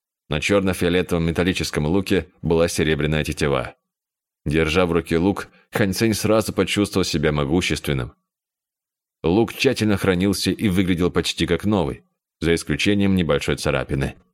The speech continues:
Шесть новеньких легированных стрел Сейбер сверкали холодным блеском.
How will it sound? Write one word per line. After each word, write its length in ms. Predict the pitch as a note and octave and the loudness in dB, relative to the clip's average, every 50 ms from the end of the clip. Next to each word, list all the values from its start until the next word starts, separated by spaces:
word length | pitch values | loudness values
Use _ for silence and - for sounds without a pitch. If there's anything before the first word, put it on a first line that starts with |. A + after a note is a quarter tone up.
| _ _ _ _ _ _ _ _ _ _ _ _ _ _ _ _ _ - - | _ _ _ _ _ _ _ _ _ _ _ _ _ _ _ _ _ -8 -4
Шесть 320 | - G2+ G2+ G#2+ G#2 - | 0 2 2 2 2 2
новеньких 540 | F#2+ F#2 G2 G2+ G2+ F#2+ F2+ - G2 F2+ - | 0 2 2 2 2 2 0 0 -2 -2 0
легированных 640 | D#2+ E2+ F2+ F2 F#2 F2+ F#2+ F#2+ F2+ F2+ F2+ E2+ - | 0 0 0 2 2 4 4 4 4 2 0 0 -2
стрел 400 | - - - E2 E2+ F2+ F2+ E2 | -4 -4 0 0 2 2 2 0
Сейбер 460 | - - - E2 F2+ F2 D2+ F2 E2+ | 0 0 0 0 0 2 0 0 -2
сверкали 580 | - - F2 D#2+ C#2+ - - E2 F2 F2+ F2+ E2+ | 0 -2 -2 -2 -2 -2 0 0 2 2 0 0
холодным 460 | - E2+ D#2 D2+ D2 C2+ C#2 C#2+ C#2+ | 0 0 2 2 2 0 0 -2 0
блеском. 520 | C#2 C2+ B1+ B1 - - C2+ B1 B1 - | 0 0 -2 -2 -4 -6 -6 -8 -8 -10